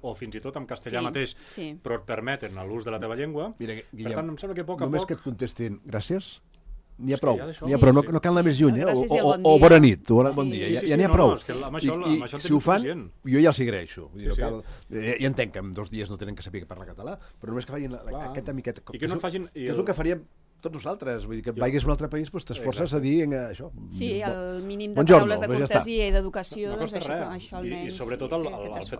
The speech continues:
Speaker 2: esforç.
Speaker 1: l'intent, perquè moltes vegades m'ha
Speaker 2: L'esforç.
Speaker 1: passat, diu, «Un tallat, sisplau, un cortado»,
Speaker 3: Com,
Speaker 1: dic,
Speaker 3: com?
Speaker 1: «Aviam, si ja m'has entès,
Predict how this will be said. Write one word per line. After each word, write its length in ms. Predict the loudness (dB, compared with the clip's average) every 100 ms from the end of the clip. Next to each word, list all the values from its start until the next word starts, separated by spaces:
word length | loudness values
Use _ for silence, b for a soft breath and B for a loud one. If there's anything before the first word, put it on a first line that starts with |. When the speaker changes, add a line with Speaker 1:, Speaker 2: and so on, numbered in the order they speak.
| -8
Speaker 2:
esforç. 40 |
Speaker 1:
l'intent, 300 | -8 -8 -10
perquè 120 | -10 -10
moltes 260 | -8 -6
vegades 300 | -6 -4 -6
m'ha 60 | -6
Speaker 2:
L'esforç. 180 | -10 -8
Speaker 1:
passat, 200 | -6 -6
diu, 260 | -4 -6 -6
«Un 220 | -10 -8
tallat, 260 | -6 -6 -8
sisplau, 360 | -12 -10 -10 -14 b
un 80 | -10
cortado», 460 | -8 -4 -4 -6 -8
Speaker 3:
Com, 160 | -10 -10
Speaker 1:
dic, 80 |
Speaker 3:
com? 80 | -10
Speaker 1:
«Aviam, 220 | -8 -10
si 120 | -10 -10
ja 60 |
m'has 140 | -10 -10
entès, 440 | -10 -10 -12 -14